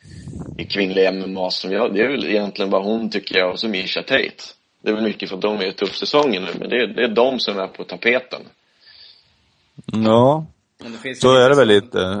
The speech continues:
Speaker 2: Eh, men Liz, eh, Carmouche har väl gått någon match till, va, i U F C efter, eh, tror jag. Efter hon förlorade mot Rousey. Jag tror hon
Speaker 1: Ja,
Speaker 2: gick,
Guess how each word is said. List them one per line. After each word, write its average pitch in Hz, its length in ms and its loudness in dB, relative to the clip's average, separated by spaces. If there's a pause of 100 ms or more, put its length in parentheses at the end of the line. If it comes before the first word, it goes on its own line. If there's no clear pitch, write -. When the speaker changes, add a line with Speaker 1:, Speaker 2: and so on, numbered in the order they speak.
(120)
Speaker 2:
Eh, 104 300 2
men 110 200 2
Liz, - 420 2
eh, 107 460 6
Carmouche 113 600 0
har 151 100 4
väl 139 100 4
gått 98 300 2
någon 98 500 -6 (200)
match - 500 -4
till, 175 320 0
va, 57 200 4
i 62 120 0
U 120 80 0 (100)
F - 120 4
C - 100 -2
efter, - 800 0 (1500)
eh, 95 760 0
tror 92 260 2
jag. - 140 2 (480)
Efter - 220 2
hon 98 120 4
förlorade 113 420 6
mot 92 220 -2
Rousey. 117 420 0 (1400)
Jag 117 160 2
tror 135 200 8
hon 127 160 6
Speaker 1:
Ja, 127 100 2
Speaker 2:
gick, 143 120 0